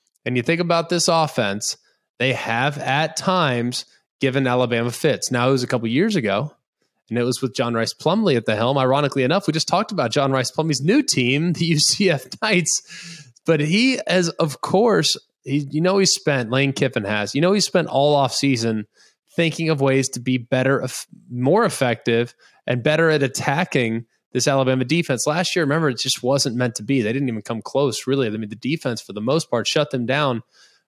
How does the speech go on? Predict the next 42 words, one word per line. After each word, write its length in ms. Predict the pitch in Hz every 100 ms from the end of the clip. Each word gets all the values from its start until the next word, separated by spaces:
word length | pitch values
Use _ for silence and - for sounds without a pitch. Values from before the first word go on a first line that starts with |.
| _ -
really 500 | 101 101 170 202 104
from 240 | - -
start 320 | 107 - 147 -
to 60 |
finish. 560 | - 156 151 98 - - _ _ _ _ 113
Now, 400 | 123 180 180 156
a 180 | 143
lot 240 | 120 127 147
of 80 | 151
their 140 | 151
counter 340 | - 143 139
run 260 | 131 147 165
game, 380 | 156 151 151 143 _ -
a 60 | 117
lot 200 | 120 143
of 80 |
them 200 | 139 139
creating 460 | 127 - 151 135 120
numbers 380 | 120 151 160 139
in 60 | 147
the 80 |
run 300 | 139 147 147
game, 340 | 143 143 143 135 _ _ -
that's 180 | 135 -
gonna 180 | 190
be 140 | 170 175
of 100 | 151
the 140 | 139
utmost 380 | 135 123 135 -
importance. 420 | 120 - 120 110
And 140 | 120 120
if 80 |
you 100 | 147
think 480 | 175 - 160 147 - _ _ _ _ _ _ _ _ - -
that 100 | 135
Alabama 480 | 151 151 147 147
is 80 | 135
gonna 220 | - 131
just 240 | 117 135 -
fold 340 | - 147 147
their 160 | 127 120
tent, 420 | - 160 160 123